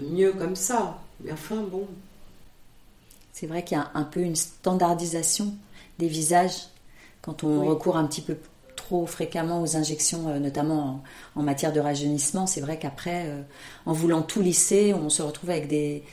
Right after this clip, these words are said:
Speaker 2: des visages un peu gonflés de partout, lisses,
Speaker 1: Oui.
Speaker 2: qui fait que finalement on perd un petit peu la personne. Et peut-être c'est pour ça que ça peut déranger dans le sens où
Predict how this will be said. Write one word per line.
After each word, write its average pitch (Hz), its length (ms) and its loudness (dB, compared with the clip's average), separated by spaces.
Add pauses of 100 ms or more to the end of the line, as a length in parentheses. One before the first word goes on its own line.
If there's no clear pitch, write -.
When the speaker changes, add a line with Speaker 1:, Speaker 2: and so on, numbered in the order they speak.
(200)
Speaker 2:
des 156 80 0
visages 170 480 4
un 160 80 -2
peu - 120 -4
gonflés 156 360 -2
de - 40 -10
partout, 175 640 -4
lisses, 185 320 2
Speaker 1:
Oui. - 80 -6
Speaker 2:
qui 160 80 -4
fait 190 220 4
que 156 340 0 (220)
finalement 175 360 -2
on 196 60 2
perd 196 260 4
un 175 120 2
petit - 160 -8
peu 202 160 2
la 175 100 4
personne. 190 480 0
Et 160 40 -2
peut-être 165 340 -4
c'est 165 100 -4
pour 156 140 -6
ça 190 160 0
que 151 280 -2 (160)
ça - 160 -4
peut 165 200 -2
déranger 156 480 4
dans 175 80 2
le 156 80 0
sens - 340 -2
où 156 140 -4